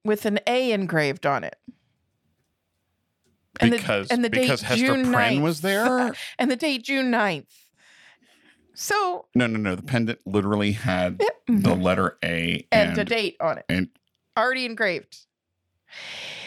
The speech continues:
Speaker 1: And so I inquired with my friend who was a board member
Speaker 2: Uh-huh.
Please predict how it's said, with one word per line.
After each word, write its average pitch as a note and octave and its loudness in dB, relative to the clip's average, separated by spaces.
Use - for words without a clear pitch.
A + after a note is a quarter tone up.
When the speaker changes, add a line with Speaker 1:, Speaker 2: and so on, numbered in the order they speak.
Speaker 1:
And D4+ 0
so F#4 0
I F4 4
inquired F4 -2
with G#3 -4
my F3+ 2
friend E3+ 0
who F3 -4
was D#3+ 0
a E3 -2
board G3 0
member C#3+ -4
Speaker 2:
Uh-huh. F#2 4